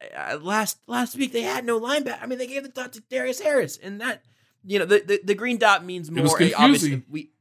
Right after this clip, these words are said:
Speaker 1: we also haven't, I don't know if we've clarified this yet. Green dot is the one guy that can have a, that has a speaker in his headset.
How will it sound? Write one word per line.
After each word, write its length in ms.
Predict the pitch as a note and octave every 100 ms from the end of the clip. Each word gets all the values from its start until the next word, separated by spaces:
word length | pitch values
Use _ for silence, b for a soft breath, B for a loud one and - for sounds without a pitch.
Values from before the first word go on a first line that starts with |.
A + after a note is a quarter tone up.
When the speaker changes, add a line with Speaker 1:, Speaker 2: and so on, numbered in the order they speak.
| _ _ _ _ _ _ _
Speaker 1:
we 100 | -
also 220 | F3 E3 F3+
haven't, 280 | D3+ C#3 - _
I 60 | C#3+
don't 80 | C#3
know 20 |
if 40 | B2
we've 140 | G#2+
clarified 380 | B2 A#2+ B2 A#2+
this 140 | A2+
yet. 160 | B2 A2+ b b
Green 180 | E3+ A3+
dot 300 | F#3+ F3 E3+
is 180 | D3+ C3
the 80 | C3
one 260 | C3 C#3
guy 340 | C3+ C3+ C3 B2
that 120 | A#2+
can 120 | A#2+
have 220 | A#2 B2
a, 60 | G#2+ - -
that 40 | B2+
has 120 | A2+
a 60 | F#2+
speaker 340 | - D3 D#3
in 100 | D3
his 100 | C#3+
headset. 560 | D3 C#3+ - D3+ -